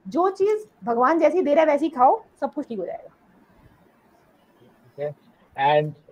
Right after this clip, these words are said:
Speaker 2: with this, I would just like to say, guys, if you like our content, like and subscribe our page and do share it। And प्रियंका, जाते जाते,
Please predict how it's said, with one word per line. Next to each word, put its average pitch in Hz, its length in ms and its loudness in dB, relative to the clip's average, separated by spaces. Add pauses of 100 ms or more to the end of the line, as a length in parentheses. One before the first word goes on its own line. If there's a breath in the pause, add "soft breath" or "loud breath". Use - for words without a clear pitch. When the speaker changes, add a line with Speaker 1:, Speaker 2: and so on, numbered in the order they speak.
Speaker 2:
with 151 160 0
this, 180 300 4
I 147 160 4
would 160 160 4
just 165 160 6
like 156 180 8
to 165 160 4
say, 165 240 6
guys, 156 340 8
if - 80 -10
you 160 60 6
like 143 220 8
our 151 180 6
content, 156 460 4
like 143 300 6
and 156 180 6
subscribe 147 340 8
our 156 220 8
page 151 280 8
and 147 220 2
do 160 240 8
share 147 260 10
it। - 140 -12 (380 loud breath)
And 160 180 2
प्रियंका, 160 360 8
जाते 151 340 10
जाते, 170 380 8